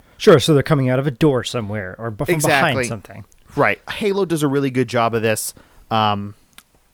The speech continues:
Speaker 2: I thought, I thought I played just Last of Us. That does a great job of that. It was totally transparent. Like, I know that's happening somewhere in the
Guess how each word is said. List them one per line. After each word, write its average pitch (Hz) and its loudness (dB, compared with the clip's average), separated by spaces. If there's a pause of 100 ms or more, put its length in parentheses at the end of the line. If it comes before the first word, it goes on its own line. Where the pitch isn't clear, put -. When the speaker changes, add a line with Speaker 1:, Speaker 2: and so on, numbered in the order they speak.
Speaker 2:
I 139 2
thought, 135 -4
I 127 2
thought 123 2
I 107 0
played 104 -6
just 90 -10
Last 147 2
of 135 -2
Us. 131 2
That 120 0
does 107 -10
a 110 -12
great 110 -2
job 104 0
of 101 -4
that. 104 0
It 90 0
was 92 -4
totally 123 -2
transparent. 107 -2
Like, 107 -2
I 117 2
know 131 0
that's 127 -2
happening 113 -2
somewhere 107 0
in 101 -4
the 95 -4